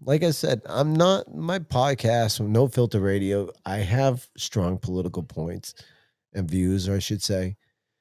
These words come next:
but I don't really like to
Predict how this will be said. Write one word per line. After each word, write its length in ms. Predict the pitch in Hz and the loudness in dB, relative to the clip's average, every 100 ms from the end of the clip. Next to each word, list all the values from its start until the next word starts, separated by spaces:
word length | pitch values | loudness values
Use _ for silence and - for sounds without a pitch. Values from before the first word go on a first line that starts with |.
| _ _ _ _ _ _ _ | _ _ _ _ _ _ _
but 420 | 113 107 127 120 - | -16 0 2 2 0
I 140 | 117 | -2
don't 340 | 117 156 151 - | 4 4 4 -2
really 360 | 98 127 131 113 | -4 2 2 2
like 240 | 110 101 | 0 -2
to 200 | - 92 | -6 -8